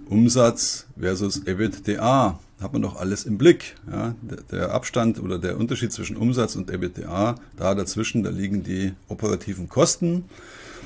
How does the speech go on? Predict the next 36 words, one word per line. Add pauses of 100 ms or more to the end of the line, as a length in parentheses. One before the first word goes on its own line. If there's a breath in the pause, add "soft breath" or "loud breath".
(140 loud breath)
Und
dann
sieht
man
hier,
aha,
der
Umsatz,
der
ist
hier,
äh,
vielleicht
um
zehn
Prozent
gesunken.
Das
sieht
man
hier
mit,
mit
freiem
Auge,
ja. (600 loud breath)
Und,
äh, (260)
hier
ebitda
ist
stär-,
ist
stärker
gesunken,
ja.